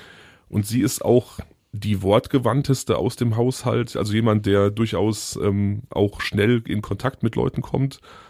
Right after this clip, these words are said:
auch immer wieder bei diesen tausend Umzügen der Familie immer wieder schnell Freunde findet, die aber auch immer wieder schnell verliert, weil sie halt auch irgendwie so ein bisschen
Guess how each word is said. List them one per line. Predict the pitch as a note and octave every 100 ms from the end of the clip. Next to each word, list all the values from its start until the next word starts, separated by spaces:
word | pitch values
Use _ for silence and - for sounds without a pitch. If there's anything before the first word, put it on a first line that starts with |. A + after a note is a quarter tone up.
| _
auch | - G#2+
immer | A#2 B2 A#2
wieder | A#2
bei | G#2+
diesen | A2 A2
tausend | G#2 A2+ A2+ G#2+
Umzügen | B2+ B2+ - A#2 -
der |
Familie | G#2 A2 G2+
immer | G#2+ A2+
wieder | G2 G2
schnell | A2 G#2
Freunde | - G#2 A2+ G#2+
findet, | - A#2 C#3 C3+ -
die | A2
aber | G2+
auch |
immer | A2+ A#2+
wieder | A2+ A2
schnell | A#2+ A2
verliert, | - G#2+ A#2 G2+
weil | G#2 G#2+
sie | A2
halt | G#2
auch | E2 A2
irgendwie | F#2+ G2+
so | G2+
ein |
bisschen | G2+ - G2+ G2+ G2+